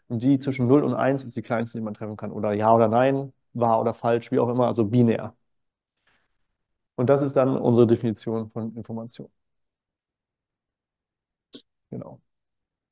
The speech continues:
Okay, also Informationen sind letztlich Unsicherheit, die wir reduzieren und, äh, wir, wir messen sie mit diesen Ja-Nein-Fragen. Also die Frage, wie viele, äh,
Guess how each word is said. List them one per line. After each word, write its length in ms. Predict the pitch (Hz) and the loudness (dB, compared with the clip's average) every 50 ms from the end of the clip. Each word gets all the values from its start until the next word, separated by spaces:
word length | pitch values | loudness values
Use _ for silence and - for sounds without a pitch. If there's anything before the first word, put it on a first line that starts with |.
| _ _ _ _ _ _ _ _ _ _ _ _ _ _ _ _ _ _ _ _ _ _ _ _ _ _ _ _ _ _ _ _ _ _ _ _ _ _ _ _ _ _ _ _ _ _ - | _ _ _ _ _ _ _ _ _ _ _ _ _ _ _ _ _ _ _ _ _ _ _ _ _ _ _ _ _ _ _ _ _ _ _ _ _ _ _ _ _ _ _ _ _ _ 4
Okay, 280 | 160 170 - 143 - - | 4 6 6 6 4 4
also 180 | 131 139 143 | 6 6 6
Informationen 640 | 160 151 - 165 151 147 147 - 180 190 208 202 180 | 6 4 4 4 4 4 6 8 8 10 10 8 6
sind 160 | 160 165 156 | 4 4 4
letztlich 460 | 143 156 156 - - 156 156 156 - | 4 2 2 2 0 -2 -2 -2 -2
Unsicherheit, 500 | - 156 185 208 208 190 185 175 170 156 | -2 0 0 2 0 0 0 0 0 0
die 80 | 147 143 | 2 2
wir 80 | 135 135 | 4 4
reduzieren 460 | 135 135 123 127 - 196 214 220 214 | 4 4 2 0 0 2 2 2 2
und, 260 | 170 156 147 143 147 | 0 -2 -4 -4 -4
äh, 280 | - - 143 143 139 131 | -2 0 2 2 4 4
wir, 240 | 135 135 135 131 127 | 4 4 4 4 4
wir 180 | 131 131 131 | 4 2 4
messen 300 | 127 131 143 139 - 151 | 4 2 0 0 -2 -4
sie 100 | 135 135 | -4 -2
mit 160 | 135 131 123 127 | -2 0 0 0
diesen 160 | 131 123 123 | 0 0 2
Ja-Nein-Fragen. 800 | 123 120 117 117 117 113 117 117 113 - 117 107 107 113 113 | 2 2 2 4 2 2 2 0 -2 -4 -6 -6 -6 -6 -6
Also 180 | 107 113 110 107 | -6 -4 -2 -2
die 80 | 113 113 | -2 0
Frage, 440 | - - 131 139 143 139 139 127 | 4 6 6 6 8 6 6 4
wie 80 | 120 135 | 4 2
viele, 420 | 135 - 147 131 135 135 127 131 - _ _ _ _ _ _ _ _ _ _ _ _ _ _ _ - | 2 2 4 6 6 6 6 4 -2 _ _ _ _ _ _ _ _ _ _ _ _ _ _ _ -4
äh, 400 | - 123 120 120 120 120 120 | 0 2 2 4 4 2 2